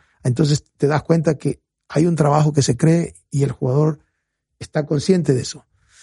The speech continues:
Nosotros contra Canadá nos perdimos quince minutos en el segundo tiempo porque empezamos a desesperarnos, a tirar más pelotazos arriba.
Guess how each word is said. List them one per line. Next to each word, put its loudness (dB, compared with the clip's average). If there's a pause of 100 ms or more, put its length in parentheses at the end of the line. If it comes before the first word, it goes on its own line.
(160)
Nosotros -2 (100)
contra -8
Canadá -4 (1000)
nos 0
perdimos 0
quince 0
minutos 0
en 2
el 2
segundo 2
tiempo 0 (440)
porque -4
empezamos 0 (300)
a -2
desesperarnos, 0
a -8
tirar -4
más -4
pelotazos -12
arriba. -4